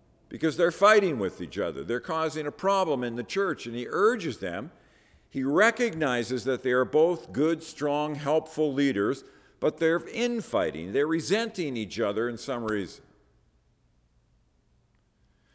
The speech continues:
And I think we really have to look at our own hearts here and our own actions and our own words in terms of how we become resentful, and a-, as that,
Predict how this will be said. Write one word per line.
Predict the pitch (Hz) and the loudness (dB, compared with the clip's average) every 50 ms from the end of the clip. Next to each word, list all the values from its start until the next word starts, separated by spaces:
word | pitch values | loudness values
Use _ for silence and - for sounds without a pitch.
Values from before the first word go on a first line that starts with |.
| _ _ - | _ _ -12
And | - 143 | -6 -4
I | 160 165 | -2 -2
think | 165 - 240 233 233 | -2 -2 -4 -4 0
we | 208 175 160 | 2 2 4
really | 156 160 156 151 139 135 | 6 6 4 4 4 2
have | 131 131 127 - | 0 -4 -4 -4
to | - 127 | -2 -2
look | 117 123 120 - | -2 -2 -2 -2
at | 117 107 101 | -2 0 0
our | 101 95 85 | 0 0 -2
own | 113 117 120 113 | -2 -4 -4 -6
hearts | 101 95 98 104 104 107 107 - - - | -8 -8 -4 -2 -2 -2 -2 -4 -8 -10
here | - 90 76 76 82 | -6 -4 -4 -4 -4
and | 90 92 | -4 -6
our | 95 101 | -6 -6
own | 104 107 - | -6 -6 -8
actions | - - 101 104 107 - - - 113 107 98 - | -10 -10 -10 -10 -10 -10 -10 -12 -12 -12 -12 -10
and | - 151 175 185 | -10 -8 -8 -6
our | 175 160 151 113 | -6 -6 -6 -6
own | 127 131 131 123 113 95 | -6 -6 -6 -6 -6 -6
words | 87 90 101 104 92 73 55 50 - - _ _ _ - - - - - - _ _ _ _ _ _ _ _ _ _ _ _ _ _ _ _ _ _ _ _ _ _ _ _ _ _ _ _ _ _ _ - | -2 0 2 2 2 0 -2 -6 -12 -20 _ _ _ -20 -20 -20 -20 -20 -20 _ _ _ _ _ _ _ _ _ _ _ _ _ _ _ _ _ _ _ _ _ _ _ _ _ _ _ _ _ _ _ -20
in | - - | -18 -14
terms | - - 147 156 160 165 160 139 113 | -10 -6 -4 -2 -2 -2 -2 -2 -2
of | 127 98 | -4 -2
how | 113 117 113 113 113 113 | -2 -2 0 2 2 2
we | 120 131 147 151 151 | 2 0 -2 -2 -4
become | - 127 107 - 120 107 98 92 | -4 -6 -8 -8 -8 -8 -8 -6
resentful, | 90 90 87 78 71 85 110 113 113 104 - - - - 62 58 60 - 101 - _ _ _ _ _ _ _ | -6 -8 -8 -8 -6 -4 -4 -4 -4 -6 -10 -14 -14 -12 -12 -10 -12 -14 -18 -20 _ _ _ _ _ _ _
and | - 147 156 156 | -8 -6 -6 -6
a-, | - - 160 160 156 160 165 - - - | -4 -4 -2 -2 -2 -2 -4 -6 -8 -8
as | - - 143 170 180 180 135 - | -6 -4 -4 -2 -2 -4 -4 -4
that, | - 95 80 80 85 117 120 | -4 -4 -4 -4 -6 -10 -10